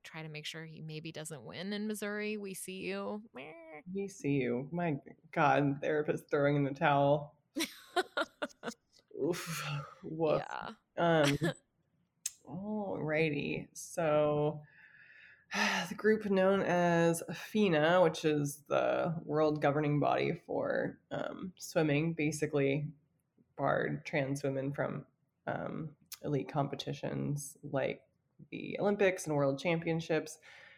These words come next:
Speaker 2: They said that women who completed their transitions before the age of twelve could still compete, um, with other women, but other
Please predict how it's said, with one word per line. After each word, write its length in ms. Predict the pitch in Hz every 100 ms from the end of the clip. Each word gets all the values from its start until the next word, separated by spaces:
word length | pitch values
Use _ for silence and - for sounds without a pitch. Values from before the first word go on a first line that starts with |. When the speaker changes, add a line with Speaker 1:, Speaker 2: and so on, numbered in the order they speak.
| _ -
Speaker 2:
They 720 | 160 165 160 156 151 151 - 170
said 600 | - 175 160 151 147 147
that 320 | 143 131 -
women 280 | 165 170 165
who 100 | 165
completed 540 | 160 151 170 165 160
their 140 | 147 143
transitions 840 | - 143 143 147 156 143 143 143
before 420 | 147 147 - 143
the 120 | 139 143
age 260 | 143 139
of 180 | 139 -
twelve 680 | - - 151 151 185 202 220 -
could 180 | 233 220
still 260 | - 226
compete, 680 | 226 220 214 220 208 - - _ - - - _ -
um, 520 | 180 175 175 175 170 _ _ -
with 300 | 180 180 175 _ _ _ _ _
other 240 | 175 170 170
women, 600 | 175 170 170 170 175 147
but 480 | 143 147 - - - - - -
other 580 | 139 - 58 60 -